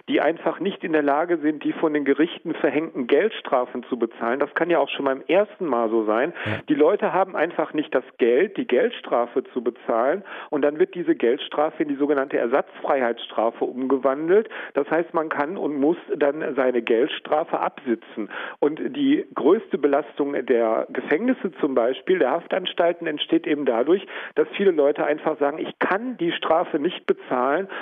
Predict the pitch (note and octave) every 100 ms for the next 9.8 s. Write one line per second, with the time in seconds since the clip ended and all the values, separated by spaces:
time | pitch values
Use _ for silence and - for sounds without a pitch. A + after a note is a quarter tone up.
0 | - C#3 C3+ D#3 E3 D#3 D3 D#3+ E3+ D3
1 | C#3+ C#3 C#3 - - - - C#3 C3 C3
2 | - - B2 A#2 - C#3 C#3 C3 B2+ C#3
3 | F3 - E3 - D3+ C#3 D3 D3 D3 C#3
4 | C#3 C#3+ D3+ C3 B2 B2+ B2+ A#2+ B2 B2+
5 | - - - B2 C3 C#3+ D3 B2 - B2+
6 | C#3 C#3 - - G#2+ - - - - A2
7 | - - G#2+ A#2+ D3 D3 - - - C#3+
8 | D#3 E3+ F3+ G#3 - E3 D#3 F#3 F3 -
9 | D#3 C3+ A#2 D3+ - F3+ F3+